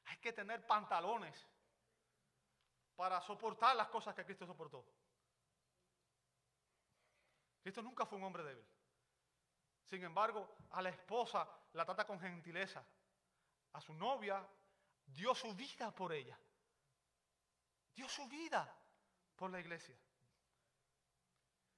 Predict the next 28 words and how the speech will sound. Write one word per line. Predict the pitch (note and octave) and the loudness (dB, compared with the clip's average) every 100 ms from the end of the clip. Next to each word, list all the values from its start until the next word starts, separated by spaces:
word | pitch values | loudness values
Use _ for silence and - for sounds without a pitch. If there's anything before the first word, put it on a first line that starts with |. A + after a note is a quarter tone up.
| _ _ _ _ _ _ _ _ _ _ _ _ _ _ _ _ | _ _ _ _ _ _ _ _ _ _ _ _ _ _ _ _
¿Sabe? | G#3+ A#3 G3 | -2 -2 -4
El | F#3 - | -10 -4
término | B3 C4 A3 G3+ | -4 -4 -10 -10
que | |
usa | A3 G3 | -6 -4
Pablo | G#3 G3 F#3 | -2 -4 -4
aquí | F3+ G3 | -6 -8
cuando | F3 E3 | -4 -2
habla | F#3 F3+ | 0 0
de | D#3+ D#3+ | -4 -4
el | D#3+ | -2
amor, | D#3 D#3 F#3+ D3+ - - _ _ _ _ _ _ _ _ _ _ _ _ _ | -2 -2 -6 -6 -12 -20 _ _ _ _ _ _ _ _ _ _ _ _ _
el | C3+ | -14
verbo | C3+ F#3+ F#3+ | -4 -2 -2
griego | F3+ F#3+ | -6 -8
que | F#3 | -10
usa | F#3 F3 | -10 -6
Pablo | F3+ E3+ | -4 -4
aquí, | D#3+ E3 D3 _ _ _ _ _ _ _ _ _ _ _ _ _ _ - | -6 -12 -16 _ _ _ _ _ _ _ _ _ _ _ _ _ _ -18
no, | F#3 F#3+ | -12 -10
no | G#3+ | -2
es | A3 | -2
un | A3+ | 0
amor | G3+ F#3+ G#3+ E3 C3+ - _ _ _ _ _ _ _ - | 0 2 0 0 -6 -18 _ _ _ _ _ _ _ -4
que | F#3 | -2
los | E3+ - - _ _ _ _ _ _ _ | -2 -6 -18 _ _ _ _ _ _ _
hombres | G3 A3+ F#3+ E3+ | 2 2 0 -4
podemos | - D#3+ F#3 G3 | -6 -6 -4 -6